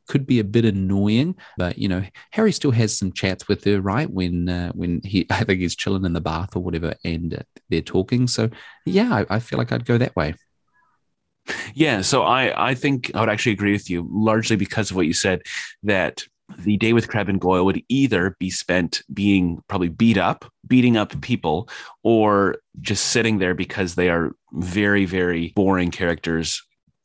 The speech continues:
Speaker 2: You know, if, if you take away those two things, if you take away the violence from them, it's not a lot of fun. And so I, I'm gonna choose Moaning Myrtle as well, just
Speaker 1: Mm.
Speaker 2: due to the other option being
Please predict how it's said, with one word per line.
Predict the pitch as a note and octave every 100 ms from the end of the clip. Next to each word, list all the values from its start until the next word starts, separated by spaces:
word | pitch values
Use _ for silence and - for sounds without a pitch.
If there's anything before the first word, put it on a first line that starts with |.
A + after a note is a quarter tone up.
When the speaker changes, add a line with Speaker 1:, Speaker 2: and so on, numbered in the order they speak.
| _
Speaker 2:
You | F2+
know, | D#2+
if, | F#2+
if | - F#2+
you | G2
take | G#2+ G#2
away | G2
those | F2 F2+ -
two | - F2
things, | - D2 - -
if | F#2+
you |
take | - C#3
away | C3 A#2 G2+ - - -
the | G#2
violence | G#2+ A2 A2 G#2 F#2
from | A#2 G2+
them, | E2+ D#2+
it's | D2 F#2+ -
not | G#2+
a | F#2+
lot | F2+
of | E2
fun. | F#2 C2+ B1
And | G2+
so | - A#2+ G#2+ F#2+
I, | - A2+ A#2 G#2+
I'm | G#2+
gonna | A#2 G#2+
choose | - G2+
Moaning | G2+ G2 G2
Myrtle | F#2 F#2
as | F2
well, | G2 G#2 -
just | A#2+ A#2 G#2
Speaker 1:
Mm. | F2
Speaker 2:
due | G2 G2+
to | F#2+ - G#2
the | F#2 E2+ F2 - -
other | G#2 F#2+
option | F2+ E2 - F2+
being | F2+ F2+ F2 F2